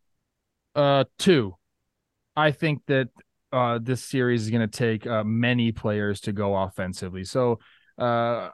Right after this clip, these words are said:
I think we're gonna try to pitch around Yordan a little bit if you're the Rangers. Uh, same thing with Seager if you're the Astros. It's, it's, it's what happens around them. And what do you do with runners in scoring position, I think, is going to be, uh, the biggest,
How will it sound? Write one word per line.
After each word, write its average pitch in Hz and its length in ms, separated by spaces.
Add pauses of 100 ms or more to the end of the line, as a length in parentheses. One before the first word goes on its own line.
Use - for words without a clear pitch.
I 135 120
think 135 220
we're 131 80
gonna 123 120
try 135 260
to 139 80
pitch 147 260
around 139 280
Yordan 127 480
a 120 40
little 135 240
bit 147 220
if 135 140
you're 139 120
the 131 80
Rangers. 131 720 (240)
Uh, 107 180
same 131 320
thing 131 240
with 127 140
Seager 127 460
if 120 200
you're 123 140
the 117 100
Astros. 123 760 (180)
It's, 127 200 (120)
it's, 131 260
it's 123 160
what 135 160
happens 131 460
around 117 480
them. 95 260
And 120 140
what 143 100
do 143 60
you 139 100
do 131 200
with 123 160
runners 117 280
in 107 80
scoring 110 380
position, 101 560
I 92 80
think, 104 240
is 98 100
going 107 220
to 104 100
be, 101 320 (340)
uh, 98 300
the 98 120
biggest, 104 600